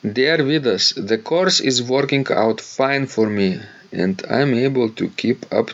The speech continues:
to date with it. Sometimes I do a few days ahead, depending on work commitments. I usually use a tempo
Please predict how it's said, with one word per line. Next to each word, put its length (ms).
to 100
date 380
with 240
it. 200
Sometimes 600
I 100
do 320
a 40
few 440
days 320
ahead, 420
depending 480
on 180
work 260
commitments. 680
I 200
usually 400
use 140
a 200
tempo 460